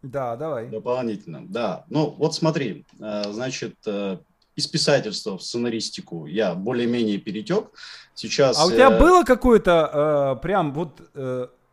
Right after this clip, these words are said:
Speaker 1: момент или день, или какое-то событие, когда ты такой: «Так, всё, я хочу этим заниматься, всё, я прям в этом направлении начинаю двигаться»?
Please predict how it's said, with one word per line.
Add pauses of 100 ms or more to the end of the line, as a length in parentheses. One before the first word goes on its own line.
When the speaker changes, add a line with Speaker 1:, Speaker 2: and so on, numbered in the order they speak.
(220)
Speaker 1:
момент
или
день,
или
какое-то
событие,
когда
ты
такой:
«Так,
всё,
я
хочу
этим
заниматься,
всё, (340)
я
прям
в
этом
направлении
начинаю
двигаться»?